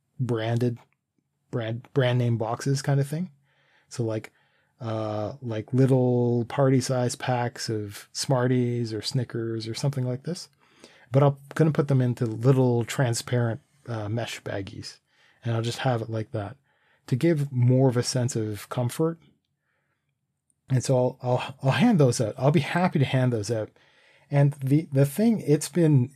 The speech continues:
it's been on my mind for so many years. It's, again, um, it's been on one of my Amazon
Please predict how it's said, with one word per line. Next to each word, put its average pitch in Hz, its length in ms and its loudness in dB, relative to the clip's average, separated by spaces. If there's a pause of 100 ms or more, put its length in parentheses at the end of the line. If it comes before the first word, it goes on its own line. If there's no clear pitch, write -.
(140)
it's 139 180 -2
been 117 180 -2
on 151 300 2
my 139 160 6
mind 117 320 0
for - 140 -10
so - 280 2
many 131 220 4
years. 110 340 -2
It's, 120 260 -8
again, 120 520 0 (120)
um, 113 300 -6 (380)
it's 135 180 -2
been 147 200 6
on 143 180 10
one 127 180 4
of 123 80 4
my 117 500 0
Amazon 113 840 -4